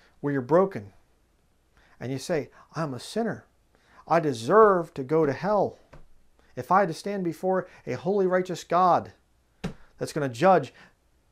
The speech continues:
my secrets, my thoughts, all the words that I've ever spoken,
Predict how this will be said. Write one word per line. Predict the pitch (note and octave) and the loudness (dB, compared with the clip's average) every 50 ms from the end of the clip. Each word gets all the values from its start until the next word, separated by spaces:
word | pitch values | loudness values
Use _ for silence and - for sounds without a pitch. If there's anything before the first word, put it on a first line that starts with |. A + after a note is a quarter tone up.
| _ | _
my | - B2 B2 | -2 -2 -2
secrets, | A#2 - - G3+ G#3+ G#3 F#3 C#3+ - - - - - _ _ _ _ - | -2 0 0 0 0 0 -4 -8 -8 -10 -16 -20 -20 _ _ _ _ -14
my | - A#2 B2 C3 B2+ | -6 0 0 0 0
thoughts, | A#2+ - - - G3 G#3+ G3 F#2 - - - - - - - - _ _ _ _ _ _ _ _ _ _ _ _ _ - | 0 0 6 10 10 10 10 8 2 -8 -18 -20 -18 -20 -20 -20 _ _ _ _ _ _ _ _ _ _ _ _ _ 4
all | - D#3 F3+ F#3 F#3+ | 6 8 8 8 8
the | E3+ D#3+ | 6 4
words | D3 C3+ D3 F3+ G3+ G#3+ G#3 F3+ D#3 | 4 6 6 8 10 8 8 6 4
that | E3+ | 4
I've | E3 D#3+ D#3 D#3+ | 4 4 4 4
ever | E3+ D#3+ D3 B2+ | 2 0 0 -4
spoken, | - - - - - A3 C4+ C4+ - - A#3+ G3 C3 G2+ F#2 | -6 -8 -6 2 4 4 4 4 4 -2 -2 -2 -4 -8 -12